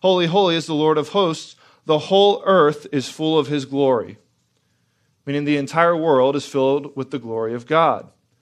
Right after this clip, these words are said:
All of creation is showing the glory of God. Jeremiah five, twenty-one through twenty-two. "Hear this, O foolish and senseless people, who have eyes but do not see, who have ears but not hear.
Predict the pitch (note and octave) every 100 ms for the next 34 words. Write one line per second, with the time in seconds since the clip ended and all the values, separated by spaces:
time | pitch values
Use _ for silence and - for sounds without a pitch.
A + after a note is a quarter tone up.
0 | _ _ _ _ _ C#3 E3 F3+ - F3+
1 | F#3 F#3+ - A#2 C3+ D3+ _ _ _ _
2 | _ _ C3+ - E3 F3 E3+ C#3+ C3 B2+
3 | A#2+ A#2 C#3+ B2+ G2+ - _ _ - A2+
4 | C3+ C#3+ - E3+ F3+ C#3+ A#2 - B2+ C3+
5 | C#3+ D3 C#3+ - D3+ D3 - F3 A2+ G#2
6 | _ _ _ _ _ _ - E3 E3 D#3
7 | D3 C3 C#3 B2 A2+ B2 - A#2 A#2 A2
8 | - A2 G#2 - - _ _ _ _ _
9 | _ _ _ _ B2 A#2 A2 A2+ A#2+ D3
10 | D3 C#3+ - - B2 B2+ C3+ - D#3+ B2
11 | A#2+ C3+ B2+ A#2+ F3 E3+ D3 D3+ D3+ C#3
12 | B2 A#2+ - F#3 D3 D#3 -